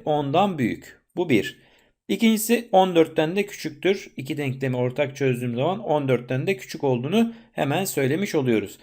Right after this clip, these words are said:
Buradan itibaren devam edersek burası doksan dereceden küçükmüş. Doksan olsa beş, on iki, on üç olurdu y değeri.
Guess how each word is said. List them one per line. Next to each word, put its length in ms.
Buradan 260
itibaren 460
devam 240
edersek 520
burası 280
doksan 380
dereceden 440
küçükmüş. 680
Doksan 380
olsa 340
beş, 200
on 80
iki, 440
on 160
üç 160
olurdu 500
y 360
değeri. 440